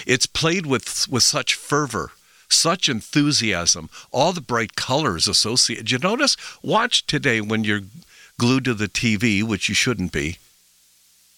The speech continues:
Just look at the colors. Shut the sound off and look at the colors of any of the pharmaceutical medications sold, whether it be over the counter, under the counter,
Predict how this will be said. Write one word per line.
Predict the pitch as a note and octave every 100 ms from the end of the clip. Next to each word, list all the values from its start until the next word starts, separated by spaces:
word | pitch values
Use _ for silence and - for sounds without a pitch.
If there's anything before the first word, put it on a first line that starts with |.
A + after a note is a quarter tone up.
| _ _ _ _ _ _ -
Just | - -
look | B3
at | A3
the | C#3
colors. | - - D#3 D#3 G2+ D2+
Shut | - F#3
the | -
sound | A#3 D#3 C#3 C#3+
off | G2 G2
and | G#2 G#2+ -
look | B2+ D3+
at | -
the | D#3+
colors | - C3 A2 E2 - - -
of | - G2+ -
any | A#2+ C#3+ C#3+
of | A#2 G2+
the | G#2 G2 F#2 - - - - - - - _
pharmaceutical | - C3 C3 A2+ C3+ C3+ - A#2+ G#2+ - - _ _ _ _ _ _ _ _ -
medications | B2+ A#2+ C3+ - A#2
sold, | - - A#2+ A2+ A2+ -
whether | A#2+ A#2
it | A2
be | A#2 A#2
over | A#2+ B2
the | A#2
counter, | A#2+ A#2 A#2
under | A2+ A#2
the | A2+ A#2+
counter, | B2+ A#2+ A#2+ A#2+